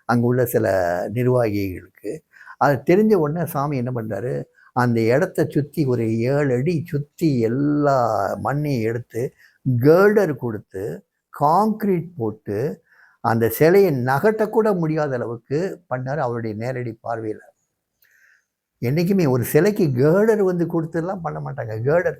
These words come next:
கிட்டத்தட்ட ஒண்ணு, ரெண்டு, மூணு, மூணு, மூணு, ஆறு கேர்டர் கொடுத்து, அதுல கான்கிரீட்டை ஃபில் அப் பண்ணி, அந்த பீடம் அதுக்குள்ள இருக்கிற மாதிரி கான்கிரீட்டை, பீடம்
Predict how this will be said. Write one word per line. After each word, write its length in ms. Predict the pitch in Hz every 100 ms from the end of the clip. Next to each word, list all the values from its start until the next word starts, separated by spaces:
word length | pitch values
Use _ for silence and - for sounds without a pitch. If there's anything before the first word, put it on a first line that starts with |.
| _ _
கிட்டத்தட்ட 540 | 127 139 175 117 139
ஒண்ணு, 180 | 160 170
ரெண்டு, 280 | 131 147 135
மூணு, 380 | 127 151 165 - _ _ _ _
மூணு, 320 | 147 151 165
மூணு, 180 | 139 165
ஆறு 480 | 113 135 196 214 175
கேர்டர் 460 | 135 143 190 160
கொடுத்து, 680 | 120 117 110 - 127 196 - _ _ _ _ _ _
அதுல 380 | - 165 190
கான்கிரீட்டை 640 | 165 - 160 202 226 214 180
ஃபில் 180 | - 135
அப் 140 | 127
பண்ணி, 340 | 117 110 131 165
அந்த 200 | 127 113
பீடம் 320 | 135 165 151
அதுக்குள்ள 300 | 123 123 135
இருக்கிற 340 | 120 - 120
மாதிரி 280 | 117 135 175 -
கான்கிரீட்டை, 400 | 123 139 123 - - _
பீடம் 300 | 135 165